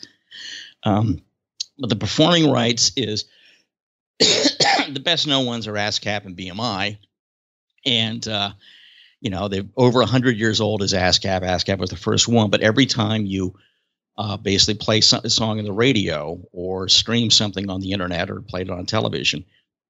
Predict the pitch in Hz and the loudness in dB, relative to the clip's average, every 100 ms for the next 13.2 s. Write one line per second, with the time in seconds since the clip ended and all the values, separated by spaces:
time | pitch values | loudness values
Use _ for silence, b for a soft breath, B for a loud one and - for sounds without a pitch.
0 | _ _ _ - - 139 127 131 123 113 | _ _ _ -20 -2 0 2 0 2 2
1 | 120 - 107 110 98 98 101 95 98 90 | 2 4 4 4 0 -2 -2 -2 -4 -6
2 | 85 - 85 101 101 110 - - 87 87 | -8 -10 -6 -4 -2 -2 -4 -10 -2 2
3 | 107 123 98 117 107 98 107 101 98 - | 4 4 4 0 0 0 0 -2 -6 -12
4 | 87 85 82 - - 110 101 101 104 - | -20 -20 -20 -12 -4 -2 -2 -4 -4 -10
5 | 95 - - 131 120 117 110 95 95 101 | -10 -10 4 6 6 4 2 2 2 2
6 | 98 98 90 78 104 98 90 95 85 - | 2 0 0 0 0 0 0 0 0 -2
7 | B B B B - - 131 113 110 - | B B B B 0 4 6 4 0 -6
8 | - 113 104 98 73 - 107 95 85 87 | -4 -2 -2 -2 0 2 0 -2 -4 -4
9 | 92 95 - 90 - 104 - 101 - 107 | -4 -4 -2 -2 0 0 0 2 2 2
10 | 107 - - - - b b b b - | -2 -6 -10 -12 -20 b b b b -2
11 | 104 92 104 113 - 113 107 87 85 82 | 0 4 6 6 4 0 -2 -4 -4 0
12 | - 92 87 - 76 78 - 92 90 101 | 0 -2 -6 -10 -10 -10 -10 -6 -4 -2
13 | 90 50 | -2 -6